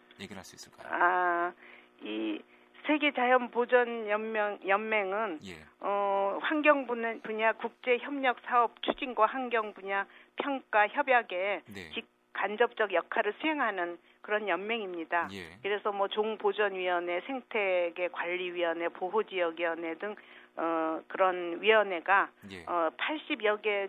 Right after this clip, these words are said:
Speaker 2: 지역 사무소를 운영하고 있거든요.
Speaker 1: 음, 네네.
Speaker 2: 그래서, 어, 이러한 일들이, 어, 혹 가능하다면
Speaker 1: 예.
Speaker 2: 제주에서도, 어, 하나의 사무국으로 활동할
Speaker 1: 음.
Speaker 2: 수 있기를 저희는 또 바랍니다.
Speaker 1: 그렇군요.
Speaker 2: 네.
Speaker 1: 자, 이제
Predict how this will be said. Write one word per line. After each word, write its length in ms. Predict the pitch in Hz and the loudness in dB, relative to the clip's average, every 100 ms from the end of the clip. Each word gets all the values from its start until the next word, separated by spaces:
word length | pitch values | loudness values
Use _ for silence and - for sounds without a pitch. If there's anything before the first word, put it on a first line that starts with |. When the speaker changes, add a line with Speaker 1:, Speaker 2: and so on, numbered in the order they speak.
| - | 0
Speaker 2:
지역 200 | 226 214 | 0 0
사무소를 440 | - 262 240 202 190 | -4 -4 -4 -4 -4
운영하고 500 | 208 226 214 175 180 | -4 -4 -2 -4 -6
있거든요. 560 | 175 175 175 175 220 254 | -8 -12 -10 -8 -8 -8
Speaker 1:
음, 60 | |
네네. 280 | 190 185 - | -12 -14 -16
Speaker 2:
그래서, 400 | - 208 196 226 220 - - | -6 -6 0 -2 -2 -10 -6
어, 140 | - 185 | 2 2
이러한 760 | 202 240 254 240 220 214 208 202 | 4 4 6 4 2 -4 -6 -2
일들이, 540 | 214 226 - 214 220 - _ _ _ | -2 -2 -4 -6 -8 -10 _ _ _
어, 720 | - 170 165 170 143 65 - - | -4 -2 -2 -4 -6 -8 -10 4
혹 180 | 302 302 | 4 4
가능하다면 920 | - 214 262 262 233 180 165 170 190 160 | 2 4 4 2 2 2 2 -2 -2 -4
Speaker 1:
예. 160 | 170 - | -8 2
Speaker 2:
제주에서도, 880 | 220 240 233 214 202 - 220 240 - - _ - | 2 4 0 2 -2 0 2 2 0 -18 _ -2
어, 60 | |
하나의 480 | 175 185 277 254 233 | 0 2 4 6 4
사무국으로 800 | - 285 262 214 - 165 175 175 | 0 -2 -2 -6 -8 -2 -2 -2
활동할 440 | - 285 262 240 214 | -4 2 4 4 -2
Speaker 1:
음. 60 | - | -6
Speaker 2:
수 60 | 196 | -14
있기를 420 | - 180 170 175 | -10 -10 -10 -8
저희는 360 | 196 185 175 - | -8 -10 -12 -10
또 160 | 170 175 _ _ | -10 -10 _ _
바랍니다. 720 | - 175 208 202 165 - 143 | -8 -4 -4 -4 -10 -6 -8
Speaker 1:
그렇군요. 440 | - - 87 85 90 - 139 | -8 -20 -20 -20 -20 -16 -10
Speaker 2:
네. 80 | 175 - - - - | -10 -10 -16 -18 -16
Speaker 1:
자, 120 | 98 87 - | -14 -16 -18
이제 300 | - 107 101 | -16 -12 -12